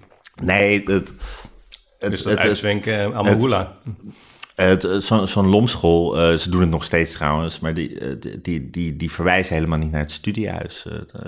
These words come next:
Speaker 1: die geven helemaal geen, eh, geen havo of V W O, eh,
Speaker 2: Hmm.
Speaker 1: adviezen, for some reason. Dat, ik snap dat niet helemaal, want het is echt een vergaarbak van, van allerlei,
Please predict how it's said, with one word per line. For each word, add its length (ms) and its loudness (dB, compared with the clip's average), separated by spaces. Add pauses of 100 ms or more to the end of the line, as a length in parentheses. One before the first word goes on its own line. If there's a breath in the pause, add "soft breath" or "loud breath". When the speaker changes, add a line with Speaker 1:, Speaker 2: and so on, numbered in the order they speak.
(120)
Speaker 1:
die 100 -14
geven 240 -12
helemaal 220 -8
geen, 360 -10
eh, 200 -10
geen 220 -10
havo 300 -8
of 80 -14
V 160 -8
W 160 -6
O, 160 -6
eh, 260 -8
Speaker 2:
Hmm. 120 -2
Speaker 1:
adviezen, 460 -6 (220 loud breath)
for 180 -6
some 260 -4
reason. 240 -4
Dat, 300 -10
ik 100 -16
snap 200 -6
dat 140 -8
niet 120 -4
helemaal, 400 -6
want 140 -8
het 140 -8
is 120 -6
echt 200 -8
een 80 -4
vergaarbak 640 0
van, 360 -10
van 400 -10
allerlei, 520 0